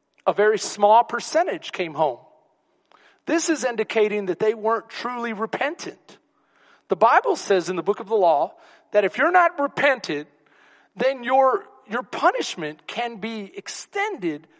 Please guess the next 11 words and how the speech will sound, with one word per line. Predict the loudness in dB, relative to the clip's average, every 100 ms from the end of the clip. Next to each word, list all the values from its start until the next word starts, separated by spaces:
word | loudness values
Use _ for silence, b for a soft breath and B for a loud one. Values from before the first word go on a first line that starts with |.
| b b -2
by | 0 0
a |
measure | 0 0 0 -2
of | -4
seven | -4 -2 -2 -2 -12 _ _ _ _ _ -10
times | -4 -4 -4
seven. | -2 -2 -2 -4 -16 _ _ _ _ _ _ b b b
And | -2 0
so | 2 4
they | 4 4
were | 4